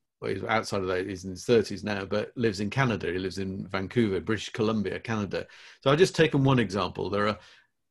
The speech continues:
ways of doing graduated driving license in lots of different countries. Um, Canada happens to be one of them. It changes province by province. British Columbia is one of them.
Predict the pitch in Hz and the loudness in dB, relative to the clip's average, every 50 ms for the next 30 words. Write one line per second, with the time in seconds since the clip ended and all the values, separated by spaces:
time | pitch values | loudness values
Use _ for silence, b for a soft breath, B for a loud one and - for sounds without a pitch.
0 | _ _ _ - 101 123 135 135 127 123 110 110 101 92 117 123 117 110 107 113 | _ _ _ 2 4 6 8 8 6 6 4 0 0 0 2 2 2 2 0 -2
1 | 110 - 123 113 113 95 101 107 104 101 95 - 98 92 - 113 107 104 95 98 | -2 0 0 0 0 0 -2 -2 -2 -2 -2 -4 -8 -4 0 0 0 0 0 -2
2 | 95 95 95 90 - - 101 - - 110 104 110 113 117 - - 110 98 107 95 | -2 -2 -2 -4 -4 -8 -8 -6 -4 -4 0 0 0 -2 -2 -6 -8 -8 -6 -6
3 | 98 95 104 - - 107 101 98 - - 95 98 104 101 - - - b b b | -6 -8 -8 -6 -4 -4 -4 -4 -4 -6 -6 -6 -6 -8 -10 -14 -18 b b b
4 | b b b b b - 101 101 104 101 98 98 98 98 92 90 - _ _ _ | b b b b b -4 -2 0 0 0 -2 -4 -4 -6 -8 -10 -14 _ _ _
5 | _ _ _ _ _ _ _ _ - 135 131 123 117 107 95 101 92 123 127 120 | _ _ _ _ _ _ _ _ -2 0 2 2 2 0 0 0 0 0 -2 -2
6 | - - - 101 101 98 98 98 98 98 101 104 - - 139 131 123 113 110 104 | -6 -8 -6 -4 -2 -2 0 -2 -2 -2 -4 -6 -2 0 2 2 4 2 0 -2
7 | - - - - 123 107 104 101 98 - - - 104 92 90 - - 131 120 107 | -2 -4 -2 0 0 2 2 0 -2 -6 -4 -4 -4 -4 -2 0 2 2 4 4
8 | 113 110 107 - - - 120 110 95 - - - 113 101 98 95 98 95 92 92 | 2 0 0 -4 -6 -6 -6 -6 -6 -4 -4 -2 -2 -2 0 0 0 0 0 -2
9 | - - 120 123 123 120 113 120 120 120 113 | -2 0 2 2 4 4 4 2 2 0 -4